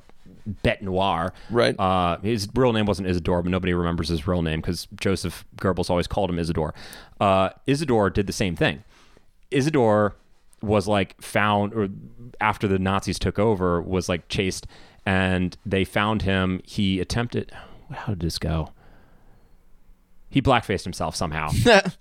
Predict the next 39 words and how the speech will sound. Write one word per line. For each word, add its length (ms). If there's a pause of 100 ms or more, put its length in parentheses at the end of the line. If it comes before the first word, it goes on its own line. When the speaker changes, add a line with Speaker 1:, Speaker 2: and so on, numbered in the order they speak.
(300)
Speaker 1:
You 180
can 100
look 120
up 100
the 80
details. 460
It 60
Speaker 2:
Right. 120
Speaker 1:
was, 220
it 80
was 180
crazy. 320
He 100
did 240
the, 160
it 80
was 140
the 80
exact 360
same 220
move. 220
It 40
was 100
like, 180
"Oh, 260
look, 280
I'm, 260
I'm 320
not 200
me. 280
Ha 180
ha." 380
Speaker 2:
So 120
this 100
is 60
why 200
I 60
feel 280
like 140